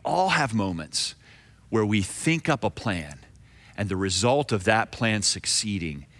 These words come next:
is incredible joy. Imagine for a second the celebration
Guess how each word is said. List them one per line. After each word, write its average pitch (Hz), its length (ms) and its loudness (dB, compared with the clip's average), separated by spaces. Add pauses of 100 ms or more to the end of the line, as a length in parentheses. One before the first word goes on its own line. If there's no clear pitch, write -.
(140)
is - 160 -4
incredible 104 680 -2
joy. 76 440 -6 (800)
Imagine 208 420 2
for 127 180 0
a 104 60 2
second - 420 -4 (360)
the - 100 2
celebration 120 1000 2